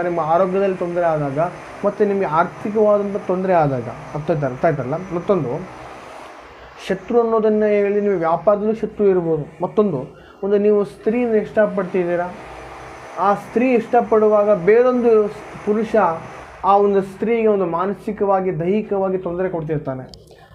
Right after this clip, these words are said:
ಆ ಒಂದು ಸ್ತ್ರೀ ಮತ್ತೊಂದು, ಆ ಒಂದು ನಿಮ್ಮಲ್ಲಿ ಬಂದು ಹೇಳಿದಾಗ, ಅವ್ರು ನೀವು ಹೇಳಿ ಏನು, ಏನು ಮಾಡ್ಲಿಕ್ಕೆ ಆಗ್ತಾಯಿಲ್ಲ. ಒಂದು ಮಾನಸಿಕವಾಗಿ ಏನು ಮಾಡ್ಲಿಕ್ಕೆ, ದೈಹಿಕವಾಗಿ ಮಾಡ್-, ಅದು ಮಾ-,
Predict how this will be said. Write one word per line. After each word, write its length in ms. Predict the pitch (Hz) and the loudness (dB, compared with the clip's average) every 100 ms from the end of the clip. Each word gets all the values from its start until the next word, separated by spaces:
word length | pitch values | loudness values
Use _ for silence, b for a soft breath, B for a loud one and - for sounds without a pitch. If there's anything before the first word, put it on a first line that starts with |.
| B 170 | B 0
ಆ 140 | 190 | 2
ಒಂದು 180 | 208 202 | 4 0
ಸ್ತ್ರೀ 600 | 190 - 254 247 180 196 - - - _ 208 | -4 -4 2 4 4 2 -6 -20 -20 _ -8
ಮತ್ತೊಂದು, 500 | 208 220 220 220 208 | 0 2 4 2 2
ಆ 240 | 185 208 | 2 4
ಒಂದು 200 | 208 208 | 4 2
ನಿಮ್ಮಲ್ಲಿ 320 | 208 208 208 | 2 2 0
ಬಂದು 260 | 185 214 220 | 2 0 4
ಹೇಳಿದಾಗ, 340 | 214 208 208 | 4 4 4
ಅವ್ರು 240 | 208 214 208 | 4 4 2
ನೀವು 180 | 233 | 0
ಹೇಳಿ 240 | 226 226 220 | 2 2 2
ಏನು, 240 | 226 226 | 0 0
ಏನು 180 | 208 220 | 0 0
ಮಾಡ್ಲಿಕ್ಕೆ 380 | 214 208 208 202 | 0 0 -2 -2
ಆಗ್ತಾಯಿಲ್ಲ. 380 | 160 165 156 165 | -4 -4 -4 -4
ಒಂದು 100 | 160 | -4
ಮಾನಸಿಕವಾಗಿ 600 | 170 185 202 196 202 196 | -4 -4 -6 -4 -2 -2
ಏನು 140 | 202 | -4
ಮಾಡ್ಲಿಕ್ಕೆ, 520 | 190 190 185 - 185 | -4 -6 -6 -8 -4
ದೈಹಿಕವಾಗಿ 480 | 165 208 208 202 208 | -2 -2 0 0 0
ಮಾಡ್-, 320 | 190 165 147 | 0 -4 -4
ಅದು 160 | 143 160 | -4 -2
ಮಾ-, 260 | 147 143 | -2 -4